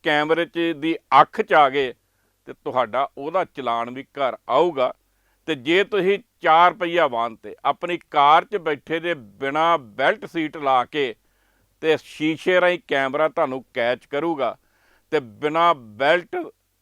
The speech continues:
ਦਾ ਚਲਾਨ ਵੀ ਹੁਣ ਸੀ ਸੀ ਟੀ ਵੀ ਕੈਮਰਿਆਂ ਰਾਹੀਂ ਆਊਗਾ। ਔਰ ਇਸੇ ਤਰ੍ਹਾਂ ਜੇ ਤੁਸੀਂ ਆਪਣੇ ਵਾਹਨ ਨੂੰ ਗਲਤ ਪਾਸੇ ਮੋੜੋਗੇ, ਗਲਤ ਟਰਨ ਲਓਗੇ,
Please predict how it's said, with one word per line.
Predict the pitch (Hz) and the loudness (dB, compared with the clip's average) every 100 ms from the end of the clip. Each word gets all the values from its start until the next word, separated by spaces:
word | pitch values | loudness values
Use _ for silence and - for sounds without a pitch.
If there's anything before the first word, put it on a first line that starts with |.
| - | -2
ਦਾ | 143 | -2
ਚਲਾਨ | - _ 147 139 143 180 | -2 _ -2 2 2 2
ਵੀ | 190 165 | 0 -4
ਹੁਣ | 139 131 | -4 -10
ਸੀ | - - 143 | -16 -10 -10
ਸੀ | - 160 | -8 -12
ਟੀ | 151 139 123 | -10 -12 -10
ਵੀ | 139 - - | -12 -12 -8
ਕੈਮਰਿਆਂ | 127 123 139 147 | -6 -6 -6 -4
ਰਾਹੀਂ | 151 156 - 120 | -6 -8 -8 -2
ਆਊਗਾ। | 135 175 135 117 - _ _ _ _ _ _ - | 0 2 0 0 -6 _ _ _ _ _ _ -4
ਔਰ | 180 - - | -4 -4 -2
ਇਸੇ | 180 - 247 240 | -2 2 4 4
ਤਰ੍ਹਾਂ | 214 170 156 135 _ _ _ _ _ _ _ | 4 4 2 -4 _ _ _ _ _ _ _
ਜੇ | 107 147 175 190 160 _ _ _ _ | -4 2 4 2 0 _ _ _ _
ਤੁਸੀਂ | 160 135 190 196 - _ - | -10 -4 -4 -4 -14 _ 2
ਆਪਣੇ | 143 - 170 185 | 2 0 -2 -2
ਵਾਹਨ | 170 117 131 151 185 | -2 -2 0 2 -2
ਨੂੰ | 185 170 113 | -4 -8 -2
ਗਲਤ | 151 226 285 | 4 4 4
ਪਾਸੇ | 196 185 160 170 165 151 - _ _ _ _ 127 | 2 2 2 0 0 -2 -6 _ _ _ _ -16
ਮੋੜੋਗੇ, | 123 131 156 208 208 151 135 - _ _ _ 110 98 135 | -10 -2 2 6 4 2 -4 -4 _ _ _ -20 -6 6
ਗਲਤ | 185 226 - 190 _ | 6 6 -2 -8 _
ਟਰਨ | 165 175 190 | 4 4 2
ਲਓਗੇ, | 175 165 165 139 135 | 4 4 4 0 -4